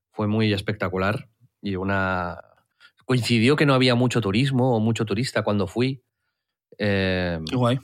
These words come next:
Speaker 1: estuvo muy bien. Así que yo te diría que este es el segundo sitio en el... al que no le hice
Speaker 2: Y, y
Speaker 1: fotos,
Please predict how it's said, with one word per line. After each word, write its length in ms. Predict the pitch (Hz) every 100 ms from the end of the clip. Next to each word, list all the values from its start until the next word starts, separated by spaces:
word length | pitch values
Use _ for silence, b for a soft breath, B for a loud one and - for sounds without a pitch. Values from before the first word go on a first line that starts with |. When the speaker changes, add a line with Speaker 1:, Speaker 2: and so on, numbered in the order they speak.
| - _ _ - _ _ _ _
Speaker 1:
estuvo 320 | 110 110 104
muy 200 | 98 90
bien. 180 | 82 76 - _
Así 140 | - 87
que 120 | 90
yo 60 | 90
te 80 |
diría 200 | 104 101
que 60 | 101
este 140 | 101
es 60 | 110
el 40 | 101
segundo 360 | 90 101 104
sitio 340 | 95 104 127 113
en 60 |
el... 180 | 90 90
al 140 | 113
que 100 | 110
no 160 | 107 117
le 80 | 135
hice 160 | 117
Speaker 2:
Y, 40 | 131
y 40 |
Speaker 1:
fotos, 460 | 123 123 165 -